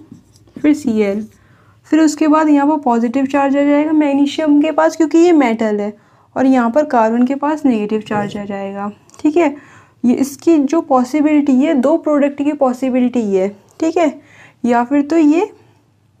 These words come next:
cyclization कर ले, ठीक है, ये cyclization कर ले इस वाले carbon के साथ। ठीक है, और जो chlorine है उसको leave कर दे, Chlorine को बाहर निकाल दे।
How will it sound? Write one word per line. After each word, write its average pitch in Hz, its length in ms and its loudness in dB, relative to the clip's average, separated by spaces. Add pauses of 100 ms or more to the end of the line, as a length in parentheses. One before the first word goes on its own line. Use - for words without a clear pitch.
(440)
cyclization 294 840 2
कर 294 160 0
ले, 285 180 2 (1000)
ठीक 302 160 2
है, 339 80 4
ये 330 140 4
cyclization 240 800 0
कर 262 200 0
ले 294 180 2
इस 302 160 2
वाले 247 220 0
carbon 196 380 -4
के 208 140 -6
साथ। 208 240 -10 (760)
ठीक 294 160 2
है, 330 60 2
और 277 320 0
जो 302 140 2
chlorine 277 400 4
है 320 80 2
उसको 320 220 0
leave 226 320 0
कर 196 160 -2
दे, 190 160 -4
Chlorine 254 380 2
को 311 120 0
बाहर 233 280 0
निकाल 202 400 -10
दे। 208 200 -6